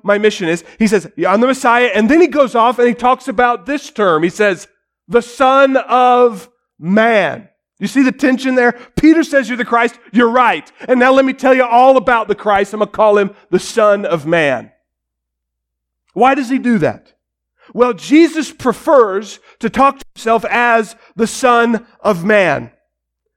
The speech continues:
He does it eighty times in the gospel. He does it fourteen times in the book of Mark.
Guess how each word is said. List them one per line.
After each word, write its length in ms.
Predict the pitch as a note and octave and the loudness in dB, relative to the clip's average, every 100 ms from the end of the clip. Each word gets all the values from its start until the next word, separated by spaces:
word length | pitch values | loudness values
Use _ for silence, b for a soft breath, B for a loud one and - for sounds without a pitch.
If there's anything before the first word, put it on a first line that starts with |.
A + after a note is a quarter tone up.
| _ _ _ | _ _ _
He 120 | A3+ A#3 | -2 2
does 240 | C#4 C4 | 0 0
it 160 | C4 - | -6 -2
eighty 360 | C#4 D#4+ D#4 | 2 4 4
times 500 | - C#4 C4+ B3 G#3 | 2 0 2 2 0
in 80 | A3 | -2
the 60 | G#3+ | -2
gospel. 600 | G3+ F3 - - A2+ - b - | -2 -2 -6 -18 -18 -18 b -2
He 100 | C4 | 2
does 240 | C#4 A3+ | 2 0
it 200 | A#3 - | -4 -10
fourteen 840 | _ - D#4+ D4 D#4+ C4+ C4 B3 G#3 | _ 2 2 2 -4 -6 -4 -4 -2
times 580 | B3+ A3+ A3+ A#3 A3+ | 0 2 2 0 -4
in 460 | G3+ B3+ B3 A#3+ A#3 | -2 2 2 2 -2
the 80 | G3 | -2
book 220 | A3+ A3 | -2 -2
of 60 | G#3 | -2
Mark. 340 | G#3+ D#3 | 0 0